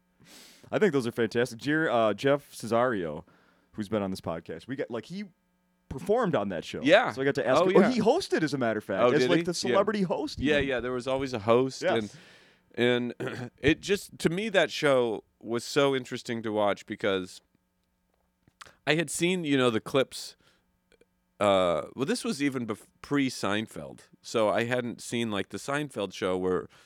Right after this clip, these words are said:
Speaker 2: Jerry's doing stand-up in a comedy club, like a small comedy club.
Speaker 1: Yeah.
Speaker 2: You know, so,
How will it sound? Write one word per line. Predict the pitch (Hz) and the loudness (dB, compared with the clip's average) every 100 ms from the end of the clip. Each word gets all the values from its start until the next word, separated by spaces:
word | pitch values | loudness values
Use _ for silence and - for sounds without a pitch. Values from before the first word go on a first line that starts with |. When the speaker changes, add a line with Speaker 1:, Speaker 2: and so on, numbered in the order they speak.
| _ | _
Speaker 2:
Jerry's | - 117 107 104 - | -4 -2 -2 -6 -8
doing | 117 107 98 | -6 -6 -6
stand-up | - 117 107 101 87 | -8 -8 -6 -6 -6
in | 95 | -10
a | 95 | -12
comedy | - 107 110 95 85 | -8 -6 -6 -6 -10
club, | - 82 80 82 - | -12 -10 -10 -12 -10
like | 90 95 | -10 -10
a | |
small | 95 107 95 92 90 | -14 -10 -6 -4 -6
comedy | 67 107 98 85 | -8 -12 -12 -14
club. | - 80 139 | -14 -12 -4
Speaker 1:
Yeah. | 151 233 160 110 85 | 0 2 0 -2 -6
Speaker 2:
You | 107 | -4
know, | 101 98 | -4 -6
so, | - 117 107 | -4 0 0